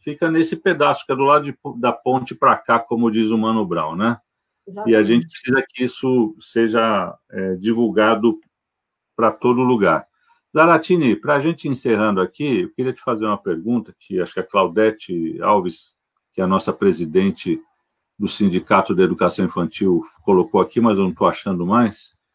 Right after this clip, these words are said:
Speaker 1: é, sobre a votação aí da, desse, desses recursos pros estados e municípios e sobre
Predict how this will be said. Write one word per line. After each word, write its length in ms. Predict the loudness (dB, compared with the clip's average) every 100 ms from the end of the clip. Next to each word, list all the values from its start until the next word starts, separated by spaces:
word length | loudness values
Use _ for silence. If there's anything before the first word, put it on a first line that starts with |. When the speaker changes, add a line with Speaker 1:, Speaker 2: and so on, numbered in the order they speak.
| _ _ _ _ _ -4
Speaker 1:
é, 760 | 0 4 4 2 2 0 -2 _ _ -18
sobre 840 | -6 2 2 4 2 2 2 2
a 80 | 2
votação 720 | 0 2 0 2 2 4 4
aí 180 | 4 2
da, 440 | 4 4 4 0
desse, 880 | -2 -6 -4 -4 -2 -2 -2 -2 -4 _ _ _ _ _ _ _
desses 300 | -12 -10 -4
recursos 640 | 0 0 0 0 0 -4 -10
pros 280 | -6 -4 -4
estados 380 | -2 2 2
e 60 | 2
municípios 640 | 2 2 0 -4 -4 -6
e 100 | -10
sobre 580 | -8 0 0 2 0 -2